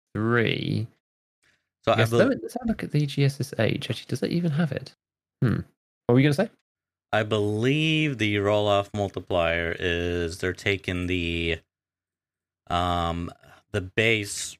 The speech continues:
Speaker 2: roll-off. So, like, I'm looking at, uh, Logical's tweet, and he's got
Speaker 1: Mm.
Speaker 2: Cutoff frequency, and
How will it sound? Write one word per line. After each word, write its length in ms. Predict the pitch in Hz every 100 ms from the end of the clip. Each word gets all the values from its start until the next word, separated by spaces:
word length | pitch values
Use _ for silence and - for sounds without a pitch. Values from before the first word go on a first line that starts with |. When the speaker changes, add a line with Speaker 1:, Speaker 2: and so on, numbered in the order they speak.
| -
Speaker 2:
roll-off. 360 | 92 82 85
So, 100 | -
like, 140 | 110 107
I'm 120 | 113
looking 280 | 131 135 107
at, 260 | 98 87
uh, 220 | 95 87 82
Logical's 840 | 90 90 92 92 82 78 - - _ _ _ _ _ _ -
tweet, 340 | - 107 87
and 80 | 87
he's 160 | 87 82
got 320 | 87 82 - _ _ _ _ _ -
Speaker 1:
Mm. 220 | 92 90 - _ _ _ -
Speaker 2:
Cutoff 300 | 113 120 -
frequency, 640 | 160 165 170 - 196 214 _ _ _ _ _ _ _ -
and 680 | 98 101 101 98 95 92